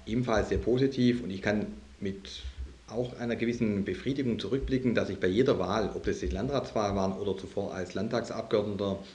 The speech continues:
oder als Bürgermeister oder Gemeinderat oder Kreisrat, bei jeder Wiederholungswahl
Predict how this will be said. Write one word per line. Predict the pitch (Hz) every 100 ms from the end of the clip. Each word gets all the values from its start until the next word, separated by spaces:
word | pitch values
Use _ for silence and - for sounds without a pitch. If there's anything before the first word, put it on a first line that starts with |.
| -
oder | 123 120
als | 101 95
Bürgermeister | 101 101 101 92 95 92
oder | 104 101
Gemeinderat | 95 87 95 101 95 87
oder | 87 90
Kreisrat, | - 92 98 98 92 - - -
bei | 95
jeder | 92 117 123
Wiederholungswahl | 101 98 87 107 123 - 101 98 95